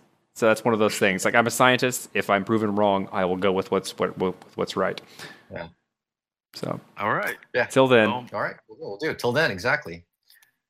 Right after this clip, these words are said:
Speaker 3: Thank you
Speaker 2: Cool
Speaker 3: very
Speaker 2: deal.
Speaker 3: much.
Speaker 2: Talk to you guys later. All right. Take care, guys, at the Blockchain Podcast, I guess.
Speaker 3: <laughs>
Speaker 2: All right.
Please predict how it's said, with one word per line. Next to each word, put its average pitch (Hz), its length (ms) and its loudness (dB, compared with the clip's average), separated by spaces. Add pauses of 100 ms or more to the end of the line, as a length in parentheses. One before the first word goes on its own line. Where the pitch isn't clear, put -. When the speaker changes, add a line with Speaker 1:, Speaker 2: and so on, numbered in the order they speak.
(140)
Speaker 3:
Thank 117 200 -2
you 110 80 -2
Speaker 2:
Cool 101 80 -2
Speaker 3:
very 98 140 4
Speaker 2:
deal. 101 80 -2
Speaker 3:
much. 95 420 -4
Speaker 2:
Talk 120 200 -2
to 127 60 -10
you 123 60 -2
guys 120 180 -2
later. 113 460 -2
All 95 120 -10
right. 104 340 -6 (580)
Take 127 140 -4
care, 139 160 -2
guys, 123 340 -2
at 110 340 -4 (200)
the 107 140 -10
Blockchain 101 580 -8
Podcast, 98 680 -12
I - 60 -10
guess. - 380 -2 (500)
Speaker 3:
<laughs> - 800 2 (760)
Speaker 2:
All 113 60 -4
right. 101 80 -6